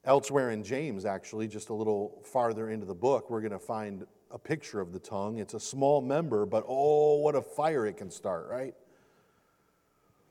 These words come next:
Uh, your, uh, oldest daughter, Erin, I forgot her name, Pastor Erin, I'm sorry. Chloe, thank you. She was sharing with us how, um, someone put a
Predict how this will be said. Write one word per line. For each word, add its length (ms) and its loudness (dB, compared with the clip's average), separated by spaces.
Uh, 360 2
your, 300 2
uh, 40 6
oldest 520 2
daughter, 380 4
Erin, 260 -4
I 120 -6
forgot 320 -6
her 100 -8
name, 320 -12
Pastor 320 -10
Erin, 280 -12
I'm 140 -20
sorry. 300 -14
Chloe, 320 6
thank 320 -2
you. 200 -6
She 180 -6
was 100 -4
sharing 360 -4
with 200 -4
us 200 -4
how, 360 -6
um, 460 -4
someone 400 -6
put 240 -2
a 260 -2